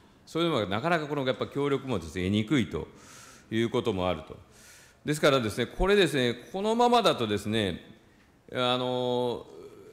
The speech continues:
やってはいるけども、ちっとも進みませんっていう、やっぱそういう状況の市町村が圧倒的なんじゃないかなと思うんですね。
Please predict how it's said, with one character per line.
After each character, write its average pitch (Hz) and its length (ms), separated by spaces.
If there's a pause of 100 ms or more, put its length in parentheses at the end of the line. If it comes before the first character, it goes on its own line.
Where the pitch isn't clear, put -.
(680)
や 175 160
っ 202 120
て 269 100
は 247 100
い 190 60
る 180 80
け 165 120
ど 147 100
も、 127 240
ち - 100
っ - 40
と 208 120
も 196 60
進 190 180
み 196 60
ま 185 100
せ 202 140
ん 175 40
っ 151 40
て 139 120
い 170 80
う、 131 240
や - 40
っ - 0 (760)
ぱ 165 100
そ 202 200
う 226 40
い 220 100
う 202 40
状 208 180
況 202 180
の 190 120
市 - 80
町 202 160
村 98 240
が 101 340 (320)
圧 123 140
倒 202 120
的 233 140
な 240 100
ん 190 40
じ 160 60
ゃ 135 40
な 117 80
い 107 60
か 104 100
な 101 200
と 101 100
思 101 160
う - 20
ん 85 40
で 78 80
す 78 80
ね。 160 260